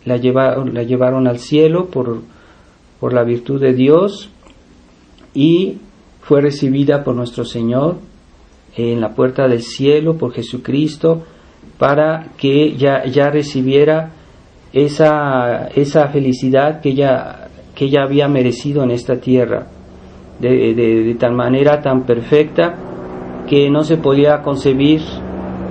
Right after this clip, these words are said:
una mayor fidelidad de parte de ella, porque ninguna gracia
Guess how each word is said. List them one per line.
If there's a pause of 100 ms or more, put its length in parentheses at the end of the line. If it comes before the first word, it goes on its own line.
(260)
una
mayor
fidelidad
de
parte
de
ella, (1500)
porque
ninguna
gracia